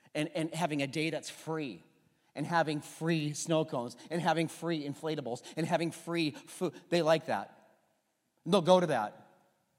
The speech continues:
So yeah, you, you won't, I guess you won't see, and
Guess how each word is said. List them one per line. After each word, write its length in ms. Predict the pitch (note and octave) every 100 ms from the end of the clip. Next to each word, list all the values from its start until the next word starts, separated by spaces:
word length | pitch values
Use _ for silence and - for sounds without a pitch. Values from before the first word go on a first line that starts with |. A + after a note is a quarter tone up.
| _ _ _ _
So 140 | - G3
yeah, 240 | F#3+ A#3+
you, 260 | D#3 E3 E3+
you 200 | E3 E3+
won't, 240 | F#3 F#3+
I 80 | D3
guess 200 | D3+ F#3
you 60 | F3
won't 360 | D#3 G#3 -
see, 360 | - G#3 F#3+ D3+ - - _ _
and 100 | D3+